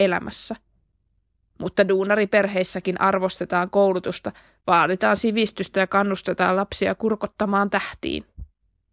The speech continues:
Myös geeneillä ja älykkyydellä on lusikkansa sopassa,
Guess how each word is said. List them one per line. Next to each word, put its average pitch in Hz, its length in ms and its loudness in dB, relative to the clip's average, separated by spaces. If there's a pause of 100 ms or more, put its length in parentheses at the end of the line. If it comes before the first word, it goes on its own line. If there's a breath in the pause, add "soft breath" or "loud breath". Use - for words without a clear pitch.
(1400)
Myös 208 200 4
geeneillä 214 480 6
ja 185 160 4
älykkyydellä 185 760 2
on 190 120 2
lusikkansa 185 580 -2
sopassa, - 560 -2